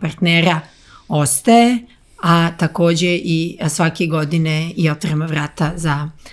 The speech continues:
a, specijalno nove, nove partnere. A, Generator je nastao dve hiljade sedamnaeste godine, a, i od tada svake godine je menjao,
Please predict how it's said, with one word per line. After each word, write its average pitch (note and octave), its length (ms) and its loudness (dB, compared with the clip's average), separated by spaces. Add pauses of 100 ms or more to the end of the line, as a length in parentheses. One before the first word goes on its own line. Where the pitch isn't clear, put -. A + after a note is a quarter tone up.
(280)
a, D3 380 -4 (100)
specijalno D3+ 640 0
nove, C#3+ 420 -4 (120)
nove D#3 480 0
partnere. - 420 -6 (560)
A, D#3 220 4
Generator E3 500 2
je C4 60 4
nastao G#3+ 320 0
dve G3+ 120 2
hiljade G3 320 0
sedamnaeste F3 540 0
godine, F#3 640 2 (320)
a, E3+ 280 2 (100)
i D#3+ 160 2
od D#3+ 140 -6
tada G3 300 0
svake G3 360 -2
godine F#3 480 2
je E3 80 2
menjao, F3 640 0